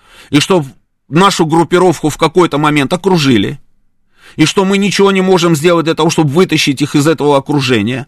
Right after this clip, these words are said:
А потом, не дай бог, мы с вами наблюдали бы картину сдачи, допустим, в плен, а, м, или же там еще чего-то ужасного, понимаете?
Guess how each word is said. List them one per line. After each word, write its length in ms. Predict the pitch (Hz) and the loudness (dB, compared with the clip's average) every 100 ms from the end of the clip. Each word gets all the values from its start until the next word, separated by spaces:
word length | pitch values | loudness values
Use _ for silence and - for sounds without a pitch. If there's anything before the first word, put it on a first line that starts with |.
| _ | _
А 120 | 120 | -4
потом, 340 | 170 170 269 262 | -2 0 0 2
не 100 | 220 | 0
дай 180 | 208 | 0
бог, 240 | 180 160 123 | 0 0 0
мы 140 | 165 | -2
с 80 | 160 | 0
вами 240 | 180 175 | 0 0
наблюдали 520 | 165 160 156 165 151 135 | 0 -2 0 0 0 -2
бы 160 | 151 | -4
картину 440 | - 151 190 202 139 | -6 -6 -2 -2 -2
сдачи, 400 | 120 156 147 107 | 0 -2 -2 -6
допустим, 420 | 95 131 - 131 | -8 -8 -6 -6
в 80 | - | -4
плен, 380 | 135 143 139 - - - - | -2 0 -2 -10 -20 -14 -2
а, 320 | 120 113 95 _ _ _ _ | 2 2 0 _ _ _ _
м, 360 | 95 113 120 110 | -4 -2 0 0
или 260 | 98 131 | 0 0
же 160 | 127 113 | 0 -2
там 420 | 107 110 92 50 - | -2 -4 -6 -12 -18
еще 380 | 82 127 - 131 | -6 -2 0 0
чего-то 360 | 139 120 104 | 0 -2 -2
ужасного, 540 | 123 113 95 - 65 65 | -4 -2 -4 -6 -12 -10
понимаете? 560 | 90 110 156 135 - | -8 -6 -6 -6 -12